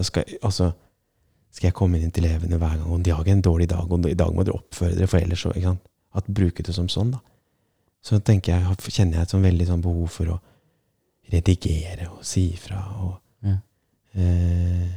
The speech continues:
Speaker 1: at "Ja, det er ikke sånn jeg gjør det, og jeg pleier ikke å være sånn alltid", og bla, bla. Skjønner du?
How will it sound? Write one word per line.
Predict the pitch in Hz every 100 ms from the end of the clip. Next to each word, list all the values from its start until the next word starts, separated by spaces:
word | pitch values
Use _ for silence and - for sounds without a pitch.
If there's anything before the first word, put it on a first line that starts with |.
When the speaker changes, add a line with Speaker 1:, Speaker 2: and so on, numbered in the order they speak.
| 101
Speaker 1:
at | 90
"Ja, | 82
det | 80
er | 78
ikke | 104
sånn | - 85 82
jeg | 82 85
gjør | 92
det, | 92
og | 90 92
jeg |
pleier | 92 85
ikke | 85 92
å | 87
være | 90
sånn | 98
alltid", | 101 - _ 92 104
og |
bla, | 104 -
bla. | 107 -
Skjønner | - 87 92
du? | 139